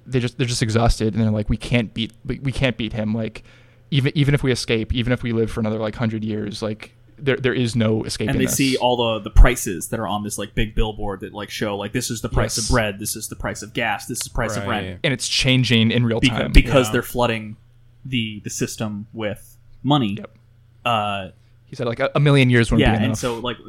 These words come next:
Speaker 2: it, it, uh, you, you get to see, uh, hate, hate to, to drop another, another Marx text, but, like, wages, price, and price and
Speaker 1: No, do
Speaker 2: profit
Speaker 1: it. Pr-
Speaker 2: is literally about discussing,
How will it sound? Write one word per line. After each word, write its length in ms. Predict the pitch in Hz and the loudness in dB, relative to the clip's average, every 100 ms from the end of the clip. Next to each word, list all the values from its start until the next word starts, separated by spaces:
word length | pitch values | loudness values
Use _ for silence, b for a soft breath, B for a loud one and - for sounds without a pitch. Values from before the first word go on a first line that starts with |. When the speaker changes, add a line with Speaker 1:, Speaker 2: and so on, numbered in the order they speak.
| 117 | -12
Speaker 2:
it, 200 | 120 113 - | -10 -10 -10
it, 180 | 113 104 - _ - | -14 -14 -20 _ -12
uh, 460 | 113 104 101 98 92 - _ | -8 -8 -8 -12 -18 -20 _
you, 120 | 131 131 | -10 -8
you 160 | 131 | -4
get 220 | 135 131 | 0 0
to 60 | - | -2
see, 480 | - 127 117 113 - _ _ - | -6 -6 -6 -10 -14 _ _ -20
uh, 80 | - - _ _ _ - - | -20 -20 _ _ _ -20 -8
hate, 240 | 113 - 131 | -6 -6 -6
hate 160 | - | -8
to, 260 | 113 104 95 - | -6 -6 -8 -8
to 380 | 104 101 101 - - | -8 -8 -10 -14 -4
drop 240 | 123 117 | 0 0
another, 340 | 107 110 113 110 | 0 -2 -4 -6
another 220 | 117 120 127 | -4 -2 0
Marx 280 | 160 - | 0 -2
text, 380 | - 101 - - | -4 -4 -4 -10
but, 100 | 117 | -10
like, 220 | 101 98 | -8 -8
wages, 280 | - 107 131 | -8 -8 -8
price, 220 | - 131 | -2 -2
and 180 | 143 143 | -2 -4
price 200 | 143 135 | 0 2
and 80 | 123 | 2
Speaker 1:
No, 40 | |
do 40 | 123 | 2
Speaker 2:
profit 280 | 170 - 131 | 0 0 -2
Speaker 1:
it. 160 | - - | -4 -14
Pr- 60 | - | -6
Speaker 2:
is 180 | 135 123 | -4 0
literally 480 | 123 143 151 147 151 | 4 4 4 0 -2
about 540 | 135 147 170 110 - | -2 0 2 0 -2
discussing, 760 | 135 - - 123 - 127 123 | -8 -6 -4 -4 -4 -8 -10